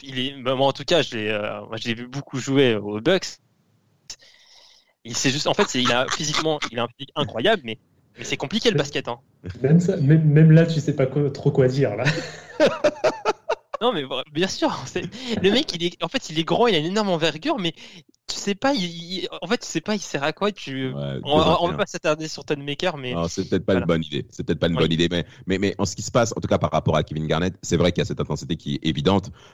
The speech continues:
Speaker 3: mais pour réaliser autant de saisons avec une telle régularité, c'est que le mec, il a un plan de jeu. Il a véritablement un plan de jeu dans la tête, c'est-à-dire qu'il y a un niveau de concentration qui est là et qui, je pense, s'est développé au cours de toute sa carrière.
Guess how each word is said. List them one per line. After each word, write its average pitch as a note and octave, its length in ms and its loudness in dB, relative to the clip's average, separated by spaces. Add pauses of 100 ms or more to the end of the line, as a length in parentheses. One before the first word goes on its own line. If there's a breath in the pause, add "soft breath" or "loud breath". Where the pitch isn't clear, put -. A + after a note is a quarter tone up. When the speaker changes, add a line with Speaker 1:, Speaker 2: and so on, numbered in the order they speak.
Speaker 3:
mais E2+ 220 0
pour - 180 -2
réaliser G2 360 4
autant A2 300 4
de F#2 240 4
saisons G2+ 600 2
avec D#2+ 240 0
une E2+ 80 -2
telle F#2 160 4
régularité, E2 580 4
c'est E2+ 140 -2
que - 60 0
le D#2 40 2
mec, F#2+ 220 0
il D2+ 80 0
a D2+ 80 2
un C#2+ 60 -2
plan F2+ 340 2
de F2 80 -2
jeu. D2 260 0 (340)
Il D2 140 0
a D#2 80 4
véritablement F2 640 2
un D#2+ 60 2
plan F#2 320 4
de F#2+ 80 2
jeu F2 160 4
dans D#2+ 100 2
la D2+ 140 2
tête, F2 240 -2
c'est-à-dire D#2+ 320 -2
qu'il E2+ 100 0
y - 20 2
a D2+ 40 2
un D2+ 60 2
niveau E2+ 220 4
de - 60 -10
concentration F2 480 0
qui - 160 2
est E2 40 4
là G2 260 2 (200 loud breath)
et E2+ 80 0
qui, F#2+ 120 2
je F#2+ 100 6
pense, B2+ 240 2
s'est G#2 140 0
développé G2 340 2
au A2+ 80 6
cours A#2 140 0
de F#2+ 80 4
toute C3 140 -6
sa A#2 120 2
carrière. F2 380 2